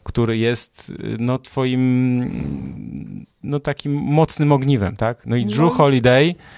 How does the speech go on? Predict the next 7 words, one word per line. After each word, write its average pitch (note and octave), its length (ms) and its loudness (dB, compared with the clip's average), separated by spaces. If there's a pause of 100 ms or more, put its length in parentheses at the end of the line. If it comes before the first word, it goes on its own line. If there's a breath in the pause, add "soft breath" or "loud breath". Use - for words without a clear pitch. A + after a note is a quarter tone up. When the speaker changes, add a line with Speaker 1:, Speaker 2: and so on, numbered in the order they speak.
(220 loud breath)
Speaker 1:
który C#3 680 4
jest A#2+ 760 2 (680)
rewelacyjnym B2 960 2
defensorem, B2 880 0 (180)
ale B2 300 0
też B2+ 380 -2
z-, G#2+ 140 -6